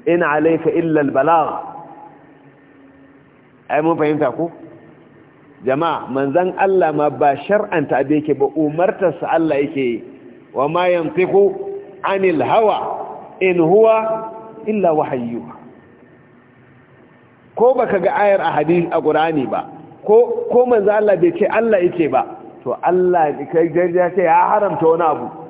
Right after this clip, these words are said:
ko ya shar'anta wani abu, to Allah ne umarce shi. Dan Allah ya, ya yabe shi ya ce ma yantiqu anil hawa in huwa illa wahyun yuha. Baya furici dan son zuciya.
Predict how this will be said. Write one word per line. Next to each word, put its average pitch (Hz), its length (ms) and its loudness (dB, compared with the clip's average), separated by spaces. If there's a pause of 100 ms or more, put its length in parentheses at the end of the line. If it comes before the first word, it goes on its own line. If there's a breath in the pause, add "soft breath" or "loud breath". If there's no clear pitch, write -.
(200)
ko 190 160 4
ya 214 260 4
shar'anta 214 400 0
wani 180 160 2
abu, 147 160 0
to 156 80 0
Allah 160 220 2
ne 139 100 -2
umarce 117 400 -6
shi. - 160 -20 (840)
Dan 160 240 0
Allah 175 380 2
ya, 180 200 4 (360)
ya 180 260 4
yabe 170 520 4
shi 160 100 0
ya 165 160 2 (100)
ce 165 140 2
ma 170 260 0
yantiqu 165 460 -2
anil 156 400 0
hawa 160 420 2
in 156 140 -4
huwa 170 320 2
illa 147 340 0
wahyun 156 460 -2
yuha. 151 340 -2 (1120)
Baya 175 240 2
furici 156 340 -2
dan 156 160 0
son 156 180 -2
zuciya. 123 360 -6